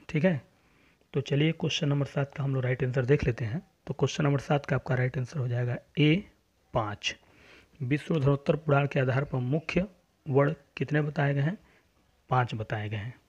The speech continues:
कौन कौन से हैं वो मित्रों? वो है लाल, पीला, ठीक है, नीला, सफ़ेद और काला। तीन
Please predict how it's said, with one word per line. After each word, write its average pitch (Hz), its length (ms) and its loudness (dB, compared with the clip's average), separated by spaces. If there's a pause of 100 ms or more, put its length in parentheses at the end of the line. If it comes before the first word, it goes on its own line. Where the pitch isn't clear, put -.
(200)
कौन 156 220 4
कौन 143 240 2
से 127 140 -4
हैं 151 140 2
वो 151 140 2
मित्रों? 156 360 -2 (500)
वो 143 160 4
है 139 200 4
लाल, 127 360 0 (1400)
पीला, 127 420 0 (960)
ठीक 143 160 -4
है, 180 160 0 (760)
नीला, 131 560 0 (1300)
सफ़ेद 139 800 2 (1700)
और 127 340 -2 (340)
काला। 104 340 -2 (2250)
तीन 156 320 0